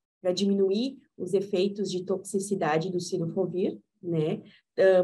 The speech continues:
também pode ser usado via oral, né? Ah, também inibe a síntese do D N A polimerase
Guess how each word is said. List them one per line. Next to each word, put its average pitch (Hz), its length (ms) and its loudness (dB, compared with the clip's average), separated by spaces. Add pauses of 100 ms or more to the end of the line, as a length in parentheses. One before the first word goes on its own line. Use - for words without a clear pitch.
também 202 300 0
pode 202 200 -2
ser 214 80 0
usado 185 360 0
via 190 140 2
oral, 160 500 0 (180)
né? 160 440 -2 (500)
Ah, 196 680 2 (160)
também 233 440 2
inibe 202 260 0
a 202 60 0
síntese 196 460 -4
do 185 140 -4
D 175 120 2
N 170 240 0
A 160 120 0
polimerase 160 880 -2